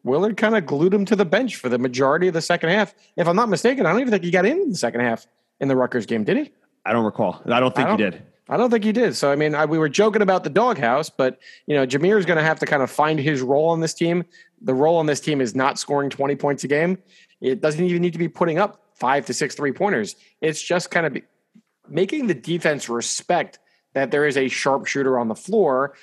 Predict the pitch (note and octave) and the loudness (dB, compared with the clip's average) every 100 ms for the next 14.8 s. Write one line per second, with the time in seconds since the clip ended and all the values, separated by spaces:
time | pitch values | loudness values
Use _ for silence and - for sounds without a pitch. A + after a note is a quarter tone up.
0 | _ - C#3+ - F#3 F3 C#3+ D3+ D#3 D3 | _ -4 -2 -2 -2 -2 0 2 0 0
1 | B2+ B2+ B2 A#2 - F3 - G2 - - | -2 0 0 0 -2 -4 -4 -14 -16 -20
2 | - C#3 B2+ E3+ C3 - E3 D3+ D3 D3 | -6 -2 0 2 0 -2 0 2 2 2
3 | E3 D3 B2+ A#2 B2 A2 - C3+ C#3+ C#3 | 2 0 -2 -2 -2 -6 -4 -2 0 -2
4 | C#3+ A#2+ B2 D3 F3 C#3 A#2 - _ - | -4 -2 -2 -2 -2 -2 -2 -4 _ -6
5 | C3+ D3+ D#3 C#3 C3 - C3 C3 F#3+ A3+ | -4 -2 0 0 0 -2 0 0 2 -2
6 | - _ _ _ - G3 F3 C#3+ C#3 C3 | -4 _ _ _ -2 2 2 2 2 2
7 | C3+ C3+ A#2+ C#3+ D3+ C#3+ B2+ A#2+ B2+ A2+ | 0 0 0 0 0 2 0 0 -2 0
8 | F#3 - _ - D3+ A#3 C4 B3+ C4+ - | -2 -6 _ -6 -2 2 2 2 0 -2
9 | _ _ _ _ - E3 E3 F#3+ F#3+ G#3 | _ _ _ _ -4 0 2 2 2 0
10 | F#3+ F#3+ F3 A3 A3 A3 D#3 G#3 G3 D3+ | 2 0 2 2 2 0 0 2 2 2
11 | F#3+ F3+ G3 A#3 - C3+ - _ - C#3+ | 2 2 0 0 0 -2 -4 _ -10 -6
12 | D3+ - G3+ F#3 D#3+ D3 E3+ D3+ F#3+ G#3+ | -6 -2 -2 0 0 2 0 2 0 0
13 | E3 C#3+ C3+ - G3 E3 C3 A#2 C#3+ C3+ | -2 0 0 0 -2 0 -2 0 -2 -2
14 | D3 D3+ C#3+ C3 F#3+ F3+ G#2+ - | -2 -2 -2 0 -2 -2 -4 -6